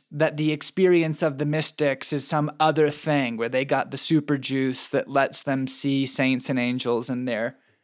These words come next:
they have another quality of existence. This is not how it works.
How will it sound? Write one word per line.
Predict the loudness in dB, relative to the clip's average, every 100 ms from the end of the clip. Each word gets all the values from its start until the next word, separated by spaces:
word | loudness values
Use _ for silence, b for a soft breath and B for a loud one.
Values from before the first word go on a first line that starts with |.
| _
they | -2
have | 0
another | 0 0 0
quality | 2 4 4 2 -2
of | -4
existence. | -6 -8 -10 -12 -14 -18 _ _ _ _ _ _ _ _ _ _ _ _ _ _ _ _ _ 2
This | 4 6
is | 6
not | 6 4
how | 4 4
it | 4
works. | 4 2 2 -4 -8 -8